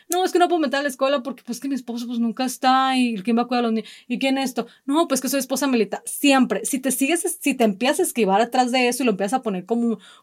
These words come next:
como un pretexto para, para no hacer las cosas y victimizarte, te vas a arrepentir mucho. ¿Por qué? Porque yo ahora, ahora que yo le hablo a gente, desde más jovencitas hasta gente que tiene sus esposos muchos más años en el militar, siempre me dicen, "Me arrepiento.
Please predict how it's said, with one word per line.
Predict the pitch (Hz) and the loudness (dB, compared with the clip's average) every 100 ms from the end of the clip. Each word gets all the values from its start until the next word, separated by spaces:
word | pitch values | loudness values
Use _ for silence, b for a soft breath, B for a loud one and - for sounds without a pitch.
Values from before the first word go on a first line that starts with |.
| - | -4
como | 226 | 0
un | 208 185 | 0 2
pretexto | 247 247 240 233 - 269 | 0 0 0 0 0 -2
para, | 262 208 190 | 2 2 2
para | 214 190 | -2 -2
no | 180 | -2
hacer | - | -2
las | 226 233 | -2 0
cosas | 247 247 | 0 2
y | |
victimizarte, | 220 208 202 185 214 220 233 294 - - | 0 0 -2 -2 0 -2 -2 -4 -4 -4
te | |
vas | 202 190 | -2 -2
a | 226 | -4
arrepentir | 233 208 190 202 | -4 -4 -6 -4
mucho. | 202 196 196 208 185 196 - | -2 -2 0 -2 -4 -10 -6
¿Por | 226 226 | -4 0
qué? | 240 294 311 B B B | 2 0 -4 B B B
Porque | - - 220 | -10 2 4
yo | 208 | 4
ahora, | 202 220 | 4 2
ahora | - 214 233 | 4 2 2
que | 233 | 2
yo | 190 | 2
le | 208 | 2
hablo | 208 220 | 4 2
a | |
gente, | 214 214 208 214 | 0 -2 0 -2
desde | 202 190 | -2 -2
más | 190 202 214 | -2 -2 -2
jovencitas | 302 269 208 226 240 247 | 2 2 2 0 0 -2
hasta | 208 - 185 175 - | -4 -4 -4 -6 -4
gente | 214 196 | -2 -2
que | 214 | -4
tiene | 214 196 208 214 196 | -4 -2 -2 -2 -4
sus | 214 202 | -6 -6
esposos | 180 190 208 208 | -6 -6 -6 -4
muchos | 214 220 202 202 | -2 -2 -2 -4
más | 185 190 | -4 -2
años | 226 233 | -4 -2
en | 214 | -2
el | |
militar, | 196 180 175 233 247 B B B | -2 -4 2 2 2 B B B
siempre | - 220 240 | -2 0 2
me | 208 | 2
dicen, | 208 214 202 | 0 -2 -2
"Me | 208 | 0
arrepiento. | 202 185 180 - 208 196 185 160 | 0 -2 -4 -2 0 0 -4 -10